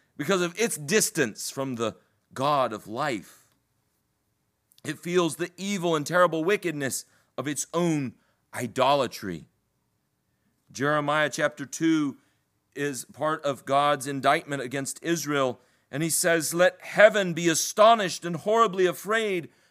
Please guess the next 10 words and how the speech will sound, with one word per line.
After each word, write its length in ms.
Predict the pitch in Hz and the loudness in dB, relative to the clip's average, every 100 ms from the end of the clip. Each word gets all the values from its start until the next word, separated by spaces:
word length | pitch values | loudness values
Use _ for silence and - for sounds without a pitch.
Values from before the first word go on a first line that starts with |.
| _ | _
My 260 | 156 208 202 | 0 0 0
people 400 | 220 214 190 180 | -6 -6 4 4
have 160 | 175 | 4
committed 420 | 196 190 196 170 | -2 0 2 2
two 300 | - 226 226 - | 0 -4 -4 -6
evils. 500 | 214 185 147 120 - _ _ _ _ - | -6 -2 -2 -4 -6 _ _ _ _ -8
They 80 | 156 | -8
have 100 | 151 | -6
forsaken 600 | 156 - 196 196 180 175 | -6 -2 -2 0 0 2
me, 420 | 208 180 175 | 2 2 -2